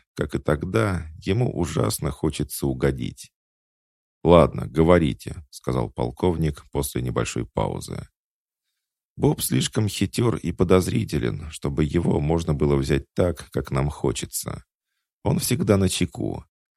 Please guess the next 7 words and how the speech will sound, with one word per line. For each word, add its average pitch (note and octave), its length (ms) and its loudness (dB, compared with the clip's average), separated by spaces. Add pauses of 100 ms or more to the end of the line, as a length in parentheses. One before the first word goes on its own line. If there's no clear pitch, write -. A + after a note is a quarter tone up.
(280)
Мы G2+ 160 0
должны F#2+ 400 4
его F#2 380 4
победить D#2+ 580 0
его E2 340 4
же D#2+ 180 6
оружием, A1+ 640 0